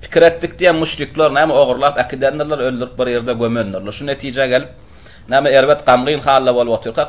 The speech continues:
Peýgamberimiz sallallahu aleyhi we sellem gün watyk gelýärki bir tarapdan görünýär diýär. Buňa begen ylgap baryp, näme Peýgamberimiz sallallahu aleyhi we sellem näme bir gün e, gaýyp, e, bolmak, bunyň sebäbini soradyk bolýan, ýa jin ogandan muz geldi diýip, şunu iman etdiler diýip. We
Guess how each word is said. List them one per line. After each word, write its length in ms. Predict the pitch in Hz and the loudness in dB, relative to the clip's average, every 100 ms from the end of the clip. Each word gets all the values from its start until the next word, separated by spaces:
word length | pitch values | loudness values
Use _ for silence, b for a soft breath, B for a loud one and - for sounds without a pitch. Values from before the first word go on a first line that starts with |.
| - | -4
Peýgamberimiz 480 | 147 127 120 131 | 0 0 0 -6
sallallahu 320 | - 131 120 110 | -4 -4 -2 -4
aleyhi 120 | - | -4
we 80 | 120 | -8
sellem 160 | 135 | -8
gün 160 | 131 131 | -8 -6
watyk 220 | 117 - - | -6 -6 -10
gelýärki 360 | 107 110 143 | -6 -6 -6
bir 60 | 131 | -8
tarapdan 460 | 127 110 95 104 | -6 -6 -6 -10
görünýär 460 | 98 95 87 78 80 | -10 -10 -12 -16 -20
diýär. 140 | - - B B B 117 | -20 -20 B B B -6
Buňa 220 | 135 151 | -2 0
begen 260 | 143 135 | 2 2
ylgap 440 | 135 135 123 120 - | 0 0 0 0 0
baryp, 260 | 120 - | 0 0
näme 240 | 113 120 131 | -4 -4 -4
Peýgamberimiz 500 | - 120 113 110 117 | -8 -6 -4 -4 -8
sallallahu 360 | - 120 113 | -4 -2 -2
aleyhi 120 | 107 - | -4 -4
we 60 | |
sellem 240 | 104 120 117 | -6 -6 -4
näme 380 | 113 123 113 | -4 -4 -4
bir 100 | 120 131 | -4 -4
gün 220 | 120 120 117 113 - B B B B | -6 -4 -2 -2 -6 B B B B
e, 60 | 107 | 0
gaýyp, 680 | 104 101 101 120 117 123 - - | 2 2 2 4 4 2 -6 -8
e, 240 | 101 101 | -6 -2
bolmak, 380 | 117 127 120 117 | -2 0 -2 -4
bunyň 180 | 113 117 | -8 -6
sebäbini 400 | 127 120 113 104 | -2 2 2 0
soradyk 380 | 113 101 101 - | -2 -4 -6 -8
bolýan, 300 | 101 104 117 | -6 -6 -8
ýa 100 | 123 101 104 | -8 -8 -6
jin 300 | 139 156 143 | -4 -4 -4
ogandan 460 | 127 120 110 101 | -2 -2 -2 -6
muz 180 | 101 98 | -6 -10
geldi 280 | 90 87 85 85 | -12 -12 -14 -16
diýip, 200 | 87 - | -16 -16
şunu 300 | - 110 107 | -16 -14 -12
iman 380 | 107 104 113 | -8 -4 -4
etdiler 440 | 110 - - 87 76 | -4 -8 -12 -10 -12
diýip. 220 | - 85 - b b | -12 -14 -14 b b
We 140 | 120 | 0